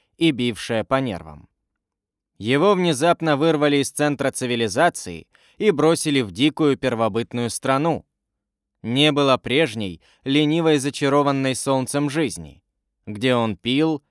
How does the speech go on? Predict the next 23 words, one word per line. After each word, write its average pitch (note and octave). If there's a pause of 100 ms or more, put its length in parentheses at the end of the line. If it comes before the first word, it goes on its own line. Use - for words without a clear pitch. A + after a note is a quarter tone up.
(260)
ел, C3 (260)
слонялся E3+
без A2
дела C#3 (460)
и G3
не F#3
знал, B2
куда A2+
себя G#2
девать. B2+ (380)
Здесь A2
не C3
было B2+
ни A#2+
мира, B2+
ни B2
покоя, A2+ (240)
ни D#3+
безопасности, C#3+ (320)
ни F3+
на F#3
одну E3+
минуту. E3+